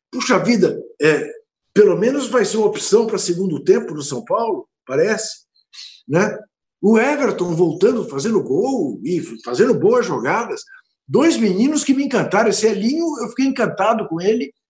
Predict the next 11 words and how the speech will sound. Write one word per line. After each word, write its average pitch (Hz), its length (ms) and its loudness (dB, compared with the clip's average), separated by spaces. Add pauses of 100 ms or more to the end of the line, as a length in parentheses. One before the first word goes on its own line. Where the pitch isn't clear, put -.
(440)
E 233 160 4
o 143 180 0
Paulinho 139 520 0
Boia, 156 380 0
Paulinho 135 420 2
Boia, 139 300 2
não 104 120 -6
é 139 40 0
isso? - 260 -4 (360)
Paulo 143 260 4
Boia, 113 360 -4